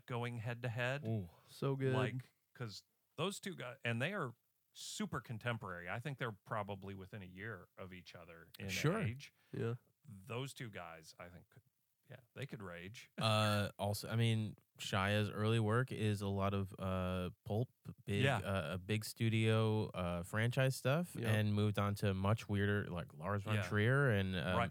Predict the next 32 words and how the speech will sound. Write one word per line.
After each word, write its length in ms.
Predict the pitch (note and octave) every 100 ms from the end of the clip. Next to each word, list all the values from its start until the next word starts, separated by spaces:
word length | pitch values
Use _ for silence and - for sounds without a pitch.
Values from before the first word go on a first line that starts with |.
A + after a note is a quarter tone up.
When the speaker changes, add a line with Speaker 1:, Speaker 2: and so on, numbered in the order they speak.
| -
Speaker 2:
American 60 | B2
Speaker 1:
exactly. 540 | A2+ B2+ A#2 G#2 G#2+
Speaker 2:
Honey, 400 | G2 G#2 A#2 D3
and, 120 | B2+ A2
Speaker 1:
Yep. 180 | F2+
Speaker 2:
I, 40 | E2
I 20 |
mean, 300 | A#2+ A#2+ A#2 -
they, 220 | G2+ G2+ -
they 100 | A2
have 180 | C#3
similar 380 | - D#3 D3+ D3+
career 240 | C#3+ D3+ D3+
paths. 480 | C3 G2+ G2 G2 -
I 40 | G#2+
mean, 300 | G#2+ G2+ G2+
Speaker 1:
Absolutely. 480 | G2+ G#2 - G2+ F#2+
Speaker 2:
different 420 | C#3 C3+ A#2 G#2 - _ - - G2+
lives, 680 | G#2+ C#3 D#3 - - - - -
uh, 100 | G2
lives, 400 | F#2 A2+ A#2+ G#2
but, 220 | G#2+ G#2
you 100 | G2
know, 200 | G#2 G2+ F#2+
um, 320 | G2 F#2+ F#2 - _ _ - - _ _
Speaker 1:
Could 180 | F3+ F3
you 80 | C4+
grab 260 | F#4+ C4+
that 220 | C#4 F#3+ - -
cube 300 | - B2+ C#3+
over 220 | D3+ D3+
there, 400 | C#3+ D3+ F3+